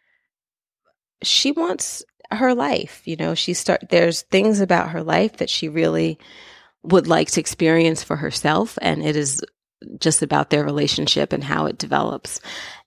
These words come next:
Part of the bo-, well, most of the book, I think, is set over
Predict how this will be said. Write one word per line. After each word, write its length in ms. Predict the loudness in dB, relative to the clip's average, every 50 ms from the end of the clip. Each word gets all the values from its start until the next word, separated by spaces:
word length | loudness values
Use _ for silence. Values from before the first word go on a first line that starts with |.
| _ _ _ _ _ _ _ _ _ _ _
Part 640 | -12 -8 0 4 4 6 6 6 4 0 -2 -6 -16 -4 _
of 400 | 2 4 6 4 4 2 -2 -6
the 80 | -8 -8
bo-, 120 | -6 -8 -8 -2
well, 200 | 2 4 4 4
most 380 | 4 4 4 4 2 2 0 -2
of 120 | -2 -2
the 80 | -4 -4
book, 220 | -4 -6 -4 -2
I 100 | -2 -2
think, 280 | -2 -2 -4 -2 -2 -4
is 100 | -4 -2
set 280 | 0 0 0 0 0 0
over 640 | 0 -2 -2 -2 -4 -4 -2 -2 -2 -4 -6 -8